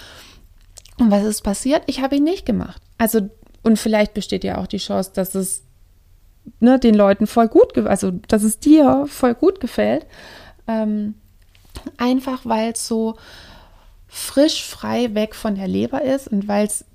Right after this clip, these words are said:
wie alles bei Millionären von nebenan halt das enthält, wie's, wie's eben ist. Dass es nicht, ähm, glatt ist, dass es nicht aufpoliert ist, dass es nicht <laughs> gefiltert ist,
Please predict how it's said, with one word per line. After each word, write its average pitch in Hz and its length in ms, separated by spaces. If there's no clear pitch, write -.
wie 208 140
alles 262 340
bei 196 160
Millionären 185 560
von 185 180
nebenan 180 680
halt 202 240
das 202 260
enthält, 214 680
wie's, 208 480
wie's 220 500
eben 220 460
ist. 269 400
Dass 196 240
es 202 160
nicht, 240 580
ähm, 190 480
glatt 175 340
ist, 277 320
dass 185 140
es 185 60
nicht 180 280
aufpoliert 240 760
ist, 277 420
dass 196 160
es 185 180
nicht 196 500
<laughs> - 540
gefiltert 214 880
ist, 294 460